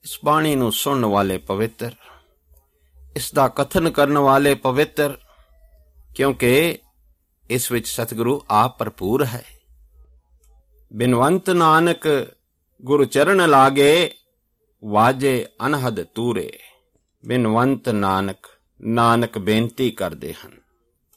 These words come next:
"ਗੁਰ ਚਰਨ ਲਾਗੇ", ਗੁਰੂ ਦੇ ਚਰਨ ਲੱਗਿਆਂ, "ਵਾਜੇ ਵੱਜਦੇ ਹਨ।" ਅਨਹਦ ਲਗਾਤਾਰ ਇੱਕ ਰਸ, "ਤੂਰੇ ਵਾਜੇ।"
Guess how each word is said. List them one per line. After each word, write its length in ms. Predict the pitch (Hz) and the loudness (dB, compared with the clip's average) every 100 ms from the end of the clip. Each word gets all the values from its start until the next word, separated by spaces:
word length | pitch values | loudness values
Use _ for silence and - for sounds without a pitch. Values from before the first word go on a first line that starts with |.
| _ _ 110 | _ _ -4
"ਗੁਰ 200 | 113 113 | 0 0
ਚਰਨ 520 | 113 123 135 127 113 | 0 0 0 2 2
ਲਾਗੇ", 540 | 101 101 104 117 117 - _ _ _ _ _ _ _ _ _ | 2 2 2 0 -2 -6 _ _ _ _ _ _ _ _ _
ਗੁਰੂ 300 | 123 131 120 | -4 0 2
ਦੇ 420 | 117 117 120 113 - _ _ | 2 2 0 -2 -12 _ _
ਚਰਨ 380 | - 110 127 117 | -4 0 0 0
ਲੱਗਿਆਂ, 460 | 92 90 98 92 85 - _ _ _ _ _ _ _ _ _ | -2 -4 -6 -8 -14 -20 _ _ _ _ _ _ _ _ _
"ਵਾਜੇ 720 | - 101 104 104 123 123 123 - - | -2 2 2 2 0 -2 -4 -10 -12
ਵੱਜਦੇ 520 | 113 113 117 117 101 | -6 -4 -2 0 -2
ਹਨ।" 340 | - 85 67 _ _ _ _ _ _ _ _ _ _ 123 | -4 -14 -20 _ _ _ _ _ _ _ _ _ _ -2
ਅਨਹਦ 440 | 139 123 110 131 123 - _ _ _ _ - | 0 0 0 0 -2 -10 _ _ _ _ -6
ਲਗਾਤਾਰ 1000 | 110 120 123 117 113 113 110 85 - - _ | -2 2 2 2 0 2 2 -2 -10 -20 _
ਇੱਕ 180 | 123 - | -10 -6
ਰਸ, 300 | 113 123 123 - - - - _ _ _ _ _ _ _ | -2 0 -2 -8 -12 -16 -20 _ _ _ _ _ _ _
"ਤੂਰੇ 600 | 123 147 139 131 127 123 _ _ _ _ | -2 0 2 2 0 -4 _ _ _ _
ਵਾਜੇ।" 760 | 98 107 101 95 107 85 - | -2 2 2 2 -2 -2 -10